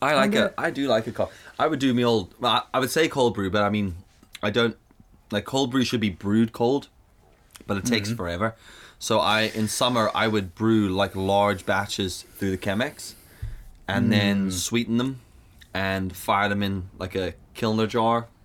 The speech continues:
Speaker 1: thing. I stick them in the
Speaker 2: Mm.
Speaker 1: fridge, man. Pour them over some ice. Ooh,
Speaker 2: Mm.
Speaker 1: delicious. Just black, though. I love it. Absolutely love that stuff. But I'm just,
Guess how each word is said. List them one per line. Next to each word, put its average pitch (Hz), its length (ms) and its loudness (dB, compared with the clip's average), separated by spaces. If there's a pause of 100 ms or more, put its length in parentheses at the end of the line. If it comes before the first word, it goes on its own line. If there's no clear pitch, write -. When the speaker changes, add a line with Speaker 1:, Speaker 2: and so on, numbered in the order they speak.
(120)
Speaker 1:
thing. 117 240 -2 (500)
I - 40 -16
stick 113 180 -2
them 107 120 2
in 101 60 2
the 98 60 -2
Speaker 2:
Mm. - 40 -8
Speaker 1:
fridge, 110 260 0
man. 95 160 -4
Pour 113 220 0
them 107 100 2
over 104 120 0
some 101 180 -8
ice. 120 420 -4 (400)
Ooh, 440 680 6 (500)
Speaker 2:
Mm. - 60 -8
Speaker 1:
delicious. 175 540 -2
Just 117 200 -6
black, 107 320 -2
though. 82 120 -4
I 85 40 -6
love 98 220 -2
it. - 100 -10 (480)
Absolutely 110 360 -2
love 104 140 0
that 87 180 -2
stuff. 87 200 -6
But 113 140 4
I'm 113 80 2
just, 135 200 -2